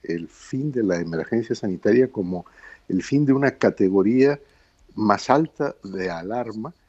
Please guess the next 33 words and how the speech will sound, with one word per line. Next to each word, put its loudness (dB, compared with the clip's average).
que -4
nos -10
lleva 2
a -8
ciertas -4
medidas 0
restrictivas -4
y -4
de -4
protección -8
internacionales, -4
que 0
eso 0
es -2
lo -2
que -8
se 0
ha 2
podido, 0
vamos 0
a -4
decir, -2
abatir 2
ahora 2
o -4
relajar, -4
pero 2
no 0
debemos -2
de -2
interpretarlo 0
como -8
que -2